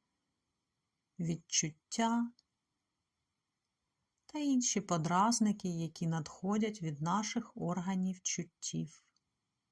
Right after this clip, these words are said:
Що б не являлося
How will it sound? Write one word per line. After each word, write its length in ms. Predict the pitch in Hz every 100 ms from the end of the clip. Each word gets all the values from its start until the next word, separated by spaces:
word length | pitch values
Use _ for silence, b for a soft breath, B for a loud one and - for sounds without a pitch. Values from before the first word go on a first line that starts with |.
| _ _ _ _ _ _ _ _ _ _ _ _ _ _ _ _ _ _ _ _ _ _ _ _ _ _ _ _ _ _ _ _ _ _ _ _ _
Що 480 | - - - - 254
б 100 | 233
не 180 | 202 208
являлося 1080 | 190 170 170 180 233 254 254 - - 226 233